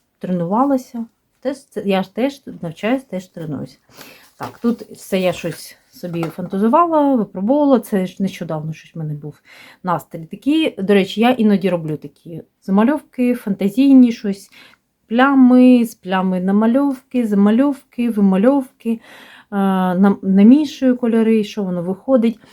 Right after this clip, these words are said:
Чому? Тому що так ми, м, запускаємо свою м-, мозкову активність. Я так люблю. І ось такий теж замальовочка була. Ми малювали це теж на,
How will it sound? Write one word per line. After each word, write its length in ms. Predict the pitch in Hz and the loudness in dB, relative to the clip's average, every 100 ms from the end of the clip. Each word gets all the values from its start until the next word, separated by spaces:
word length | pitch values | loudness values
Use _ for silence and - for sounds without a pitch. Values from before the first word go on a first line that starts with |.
| - _ _ | -20 _ _
Чому? 300 | - 330 349 | -16 -8 -6
Тому 240 | 339 220 226 | -4 0 0
що 480 | 233 220 214 202 196 | 0 -2 0 0 -2
так 180 | 233 262 | -2 -4
ми, 420 | 233 202 214 226 226 | -2 0 4 4 4
м, 760 | 214 196 208 196 190 190 185 165 | 2 -2 -8 -6 -4 -4 -6 -10
запускаємо 600 | 196 214 - 240 240 226 | -10 -10 -8 -2 0 0
свою 240 | 202 196 202 | 0 -2 0
м-, 220 | 196 175 | 2 4
мозкову 600 | 233 247 - 220 226 214 | 6 6 4 -4 0 0
активність. 720 | 226 208 - 175 151 151 _ _ _ - - - - | 0 -2 -4 -10 -10 -14 _ _ _ -20 -20 -20 -16
Я 80 | |
так 200 | 185 - | -16 -14
люблю. 320 | 165 156 160 156 _ - - _ | -18 -14 -14 -14 _ -20 -20 _
І 180 | 381 330 | -8 -4
ось 140 | - | -4
такий 240 | 214 208 | -6 -6
теж 400 | 196 180 170 - | -4 -2 -4 -4
замальовочка 600 | 180 180 170 165 160 - 165 | -6 -4 -2 -2 -4 -10 -12
була. 460 | 160 165 160 156 | -10 -8 -6 -4
Ми 320 | 160 165 175 | -4 -4 -4
малювали 760 | 165 165 160 160 156 160 160 156 | -4 -4 -6 -6 -8 -8 -6 -8
це 440 | - - 165 160 156 _ | -12 -8 -6 -6 -10 _
теж 300 | 185 180 175 | -8 -8 -6
на, 500 | 175 170 165 165 170 | -6 -4 -4 -4 -6